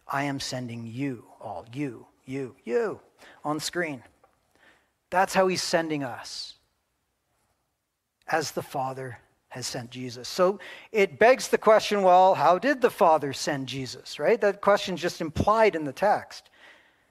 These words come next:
And this is by no means exhaustive, but Jesus came as a human. He came incarnate. He, he embodied the message. That says something profound about how we should be Christians in the world. That it's not a disembodied message.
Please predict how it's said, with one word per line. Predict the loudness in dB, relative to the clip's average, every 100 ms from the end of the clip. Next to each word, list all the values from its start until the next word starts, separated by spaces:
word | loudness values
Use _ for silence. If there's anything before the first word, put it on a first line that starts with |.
| _ _ _ _ _ _ _ _ _
And | 0 0 2
this | 0 0
is | 2
by | 4 6
no | 6 6
means | 4 2
exhaustive, | 2 6 6 6 4 -2 2
but | 0 2
Jesus | 0 0 0 -2
came | 2 2 4
as | 2
a |
human. | 0 2 2 2
He | 0
came | 0 0 0
incarnate. | -4 0 4 4 4 0
He, | -4 -14 -14 -12
he | -2 -2
embodied | -2 4 6 6 4 -2
the | -4
message. | -2 -2 -4 -8 -12 -14 -16 -14 -18 -8 2
That | 2
says | 4 2 2
something | 2 2 -2 0
profound | 0 2 2 4 2
about | 4 4
how | 4 2
we | 2 -2
should | -4 -8
be | -6
Christians | 0 0 -2 -8 -6 -4
in |
the | -4
world. | -2 0 -2 -4 -12 _ _ _ _ _ _ _ -20 _
That | -2
it's | -2
not | 2 4 4
a |
disembodied | 2 2 4 4 -2 4 6 6 4 -2
message. | 2 2 0 -10 -10 -14 -16